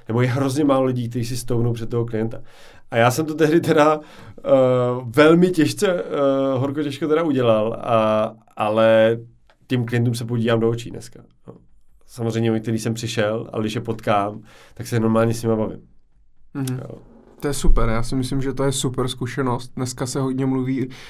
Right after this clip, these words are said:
Speaker 2: v investování o emocích
Speaker 1: Mhm.
Speaker 2: jako nejdůležitější faktor, to
Speaker 1: Mhm.
Speaker 2: znamená, eh, hlídat ty emoce, nenechat se tímto rozhodit, ale je tam důležitý, aby ten poradce dělal teda toho mentora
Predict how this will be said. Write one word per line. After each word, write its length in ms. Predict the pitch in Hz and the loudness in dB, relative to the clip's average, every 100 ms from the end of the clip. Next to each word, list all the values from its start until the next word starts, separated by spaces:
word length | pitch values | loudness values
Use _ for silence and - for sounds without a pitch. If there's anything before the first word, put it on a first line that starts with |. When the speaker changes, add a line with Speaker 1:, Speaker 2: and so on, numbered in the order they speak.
| - | -12
Speaker 2:
v 40 | - | -4
investování 880 | 127 127 - 131 127 131 135 135 135 | 0 0 -2 -2 0 0 -2 -2 -4
o 180 | - | -2
emocích 580 | 135 123 117 123 107 - - | 2 0 0 -2 -4 -6 -4
Speaker 1:
Mhm. 100 | 113 | -2
Speaker 2:
jako 500 | 113 113 117 117 117 | -2 -2 0 0 -2
nejdůležitější 960 | 120 123 123 123 127 123 120 120 113 131 | -4 -2 -2 0 0 0 -2 -2 -2 -2
faktor, 460 | 120 117 120 110 110 | -2 -2 -2 -2 -2
to 80 | 113 | -4
Speaker 1:
Mhm. 40 | |
Speaker 2:
znamená, 480 | 117 110 113 117 110 110 - - - | -2 -2 -2 -2 -2 -6 -14 -18 -8
eh, 760 | 117 113 113 113 113 113 110 | -2 0 2 2 0 -2 -2
hlídat 440 | 117 123 127 127 - | -2 0 0 -2 -2
ty 180 | 131 | 0
emoce, 440 | 117 120 120 127 120 | 2 2 0 -2 0
nenechat 380 | 117 120 123 127 | 0 0 -2 -4
se 120 | 127 | -4
tímto 320 | 127 120 131 | -2 -2 0
rozhodit, 500 | 117 117 113 113 113 | -2 0 -2 -2 -4
ale 260 | 113 110 117 | -4 -2 0
je 140 | 120 | 0
tam 280 | 113 117 117 | 0 0 0
důležitý, 500 | 117 117 117 117 120 | 0 0 0 -2 -2
aby 160 | 110 117 | -2 -2
ten 180 | 120 120 | -4 -2
poradce 460 | 113 113 117 - | -2 -2 -4 -4
dělal 380 | 120 110 107 107 - - | -2 0 0 -2 -8 -6
teda 200 | - 123 | -2 0
toho 220 | 120 123 | 2 2
mentora 600 | 123 120 117 135 127 95 | 4 4 4 4 4 2